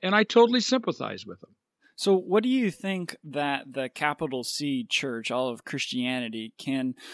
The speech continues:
Speaker 2: learn from the decisions and choices and consequences of this route that, um, this particular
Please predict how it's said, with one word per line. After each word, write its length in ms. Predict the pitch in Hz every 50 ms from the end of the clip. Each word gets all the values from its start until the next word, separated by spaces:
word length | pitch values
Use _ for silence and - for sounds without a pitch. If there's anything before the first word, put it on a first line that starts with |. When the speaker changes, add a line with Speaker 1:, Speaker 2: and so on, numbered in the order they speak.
| - - - -
Speaker 2:
learn 460 | 151 160 165 170 170 170 170 160 147
from 640 | - - 151 151 151 147 143 139 139 139 143 143 - -
the 100 | - 147
decisions 800 | 127 139 131 - - 170 165 160 185 196 196 196 196 185 - - -
and 360 | 143 139 135 135 131 127 123
choices 560 | - - 151 156 151 - - 180 170 156 139
and 120 | 135 123
consequences 1120 | - - 135 143 147 - - 170 - - 170 160 147 151 - - 143 139 139 139 135 - - - - -
of 300 | 131 135 131 127 123 - - - - - _ -
this 320 | 147 160 165 156 - -
route 400 | 131 131 143 143 139 139 - - -
that, 440 | 127 120 135 135 131 127 127 117 - _ _ _
um, 320 | 135 127 123 123 120 113 - -
this 180 | 139 147 151 -
particular 720 | - 143 - 151 143 - 139 131 131 123 120 120 117 131